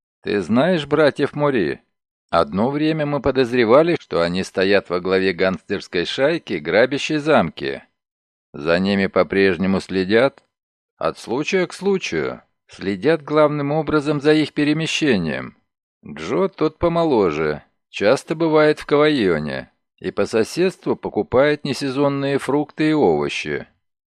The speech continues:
Начиная с сегодняшнего дня установишь за ними круглосуточную слежку. За обоими? Да, за обоими. Это по поводу замков?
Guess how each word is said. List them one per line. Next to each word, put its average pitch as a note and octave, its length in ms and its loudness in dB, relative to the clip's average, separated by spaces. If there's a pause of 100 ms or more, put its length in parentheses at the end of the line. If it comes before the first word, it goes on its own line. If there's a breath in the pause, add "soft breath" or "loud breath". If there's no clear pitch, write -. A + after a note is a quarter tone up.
(120)
Начиная G2 640 -2
с - 60 -12
сегодняшнего G#2+ 800 0
дня A#2+ 320 -2
установишь A2 680 -2
за A2 160 2
ними A#2 280 2
круглосуточную A2 1000 -2
слежку. E2+ 720 -2 (520)
За F2 280 0
обоими? G#2+ 680 -2 (440)
Да, A2 400 2
за F#2+ 240 2
обоими. G2+ 680 0 (640)
Это F2 320 -4
по G#2+ 140 0
поводу A2 440 0
замков? C3+ 600 -2